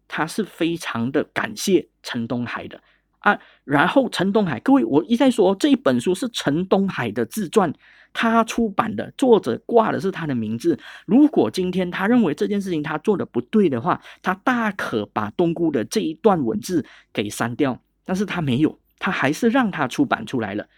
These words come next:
OK，好，因为东姑所写的这一段文字，就开始很多人去唾骂陈东海，他就是一个汉奸啊，什么等等的这一些。OK，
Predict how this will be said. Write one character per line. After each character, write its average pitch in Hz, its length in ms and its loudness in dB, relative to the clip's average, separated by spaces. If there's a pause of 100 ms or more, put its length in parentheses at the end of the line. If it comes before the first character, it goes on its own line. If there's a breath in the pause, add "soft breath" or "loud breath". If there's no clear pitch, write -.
(320)
OK， 117 320 -2 (220 soft breath)
好， - 260 -6 (600)
因 254 200 8
为 269 140 10
东 196 280 2
姑 196 160 0
所 160 220 -2
写 143 180 -4
的 110 120 -6
这 185 140 -2
一 147 120 2
段 156 240 -2
文 110 180 -2
字， 156 280 -4 (120)
就 165 180 4
开 - 220 -4
始 110 140 -10
很 110 160 -10
多 120 160 -2
人 117 100 -2
去 - 140 -6
唾 156 320 4
骂 147 240 -4 (300 loud breath)
陈 127 180 -4
东 139 160 2
海， 120 260 -6
他 - 140 -8
就 165 180 -2
是 147 140 -2
一 123 60 0
个 117 80 -4
汉 135 200 -6
奸 113 240 -10
啊， 113 140 -18
什 113 80 -8
么 117 80 -4
等 127 220 -2
等 113 80 -6
的 113 160 -8
这 127 100 -6
一 127 80 -2
些。 110 240 -8 (220)
OK， 226 340 0